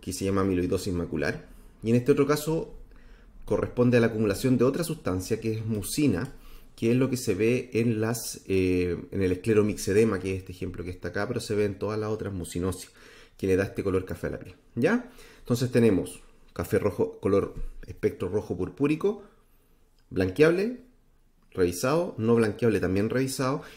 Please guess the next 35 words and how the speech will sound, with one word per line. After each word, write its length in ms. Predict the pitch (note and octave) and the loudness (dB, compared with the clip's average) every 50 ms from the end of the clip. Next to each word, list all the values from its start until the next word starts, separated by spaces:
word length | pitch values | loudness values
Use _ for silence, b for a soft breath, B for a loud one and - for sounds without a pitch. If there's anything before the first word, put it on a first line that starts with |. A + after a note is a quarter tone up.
| B B | B B
y 60 | G#2+ | 0
dentro 340 | G#2 A#2 B2 B2 - C3 B2 | 2 4 4 4 2 2 4
del 140 | A#2 A#2 G#2+ | 4 4 4
espectro 480 | G#2 - - - - - - - G2 | 2 0 0 -2 -2 0 0 -2 -2
no 300 | F#2+ G2+ A2 B2+ C3+ C3+ | 0 2 4 4 4 4
color 240 | - D3 C#3 C#3 B2 | 4 4 4 4 2
rojo 240 | B2 C#3 C3+ - B2+ | 2 -2 -2 -2 -2
purpúrico, 560 | C3+ C3 - - C#3 C#3 C3 C3+ C#3+ C#3+ C#3+ | -2 -2 -2 -2 -2 0 0 2 2 2 2
una, 320 | - - A2+ A#2+ A#2+ - - | 2 0 -2 -2 -2 -2 -2
la 160 | - G2+ G2 | -4 -4 -2
causa 240 | G#2 A2+ A#2 A#2 - | 0 0 -2 -2 -2
más 160 | A2 A2 G#2+ | -4 -4 -4
frecuente 420 | - - F2 F#2+ G#2 A#2 A#2 - C#3 | -4 -4 -2 0 0 -2 0 -2 -4
probablemente 480 | C3 C3 B2+ B2 B2 B2+ B2+ B2 B2 | -2 0 0 2 2 2 0 -2 -4
sea 200 | - - B2+ A#2 | -8 -6 -4 -4
el 100 | A2+ A2+ | -4 -2
color 220 | - A#2 A#2 A2+ A#2 - - - | -2 -2 -2 -2 -2 -6 -10 -8
café, 400 | - A2 A2 - C3 B2+ C#3 C3+ B B B B B B B | -8 -8 -4 -2 -2 -2 -2 -4 B B B B B B B
que 120 | - G2+ | -10 -8
se 100 | - - | -6 -4
puede 240 | - G2 G#2+ G#2+ G#2 | 2 4 6 6 6
ver 140 | G#2 A2 G#2+ | 6 6 4
acumulación 480 | G2+ - G2 G2+ F#2+ G2+ - C#3 B2+ C3 | 2 2 0 -2 -2 -2 0 0 2 2
de 80 | C3 | 4
melanina, 560 | C3+ C3+ C#3 C3+ C#3 D3 D3 C#3+ D3 D3 D3 - - - - - | 4 4 6 6 4 4 4 2 0 0 -4 -8 -14 -20 -16 -8
ha 80 | - G#2 | -4 -4
infiltrado 580 | G#2+ G#2 - - G2+ F#2+ - A2+ A#2 A#2 A2+ | -4 -4 -4 -6 -8 -4 -2 0 2 2 2
tanto 300 | A2 A2+ G#2+ - - G2+ | 2 2 0 0 -2 -2
de 80 | F2+ F2+ | -2 -4
células 400 | - - - C3+ C3+ C3 B2+ B2 | -6 -2 -2 -2 0 0 -2 -4
como 240 | - - G#2+ G#2 G2 | -6 -4 -4 -2 0
de 80 | G2 | 0
material 400 | G2 F#2+ F2+ F2+ E2+ G2 F#2+ F#2+ | -2 -2 -2 -2 -2 -2 -2 0
no 100 | G2+ A#2 | -2 -2
celular, 460 | A#2 - D3 C#3 D3 D#3 F3 F#3+ - | -2 -2 -2 -2 0 0 0 -2 -2